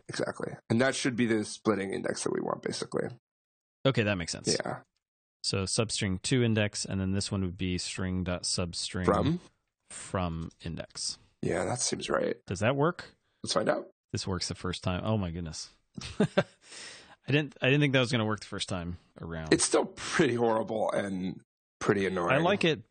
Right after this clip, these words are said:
Speaker 2: better than having characters cast to strings with the bang.
Speaker 1: I agree with that.
Speaker 2: Uh, honestly, and a scanner wouldn't necessarily make this cleaner. It would just be different, 'cause you would have things like scan int.
Speaker 1: Right.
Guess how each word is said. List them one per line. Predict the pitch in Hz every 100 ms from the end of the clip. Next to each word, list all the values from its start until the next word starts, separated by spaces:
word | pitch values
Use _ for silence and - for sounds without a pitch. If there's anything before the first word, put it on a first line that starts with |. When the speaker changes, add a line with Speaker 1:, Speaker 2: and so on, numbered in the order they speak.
| _
Speaker 2:
better | - 120 143 139 131
than | 123 113 107
having | 113 113 113 107
characters | 101 113 113 110 -
cast | 117 104 -
to |
strings | - - 104 98 92
with | 95 -
the | -
bang. | 101 82 82
Speaker 1:
I | 113
agree | 117
with | 156 123
that. | 101 95 - - _ _ -
Speaker 2:
Uh, | 123 -
honestly, | 139 165 151 127
and | 135 127
a |
scanner | 107 - 131 131 120 113 104 - _ _ _ _ _
wouldn't | 117 110 123 127 131
necessarily | 113 117 123 - 120 123 110
make | 104
this | 104 95
cleaner. | - 110 113 131
It | 147
would | 92
just | 101 -
be |
different, | 90 92 - 67 - -
'cause | 117
you | 113
would | 123
have | 120 107
things | 110 98
like | 95 -
scan | - 95 90 85
int. | 78 62 - -
Speaker 1:
Right. | 113 92 87